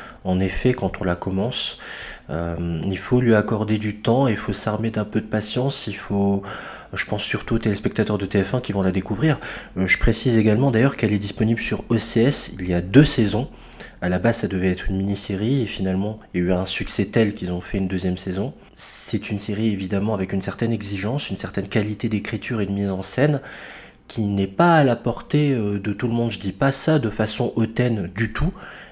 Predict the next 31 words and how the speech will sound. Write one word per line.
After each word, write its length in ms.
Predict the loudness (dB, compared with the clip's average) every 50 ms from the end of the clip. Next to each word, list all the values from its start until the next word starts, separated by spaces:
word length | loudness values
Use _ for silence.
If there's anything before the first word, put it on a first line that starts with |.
| -14 _ -2
mais 100 | -2 -2
c'est 180 | 0 -2 -4
clair 200 | 0 -2 -2 -2
que 60 | -2
ça 80 | -6 -6
peut 140 | -4 -4 -2
paraître 420 | 0 0 0 0 -2 -4 -6 -10
froid, 480 | -10 -6 -6 -6 -2 0 0 0 0 -4 -12 -20 -20 -20 -20 -20
ça 80 | -16 -12
peut 100 | -12 -6
paraître 320 | -4 -2 -2 -2 -4 -6
clinique 680 | -10 -4 0 0 2 4 2 2 0 -2 -10 -12 -14 -20 -20 -20 -20 _ 2 6
au 120 | 6 8
départ, 560 | 8 8 6 6 2 2 2 0 -4 -12 -12 -6
malgré, 580 | -2 0 0 2 0 0 -2 0 2 2 4 4
euh, 180 | 2 0 0 -6 -12 -14 -14 -14 -14 -14 -12 -6 -2
la 120 | 0 2
luminosité, 1000 | 2 4 4 4 4 4 4 4 4 2 2 0 -4 -6 -8 -2 0 0 2 2 2
euh, 440 | 0 0 0 -2 -2 -2 -4 -4 -4
de, 280 | -4 -4 -4 -4 -4
de 140 | -2 -2 -2
l'éc-, 280 | -2 -2 -2 -4 -6 -8 -8 -6
et 140 | -4 -2 0
l'éclairage, 720 | 2 0 0 0 0 0 0 2 2 0 0 0 -2 -2
hein, 180 | -4 -4 -4 -6 -10 -16 -20 -20 -20 -20 -18 -18 -18 -20 -18 _ -14
euh, 60 | -12
plus 200 | -10 -4 -4 -4
global 320 | 0 0 0 2 2 2 2
de 100 | 0 0
la 120 | 0 -2
série. 320 | -4 -6 -8 -8 -8 -8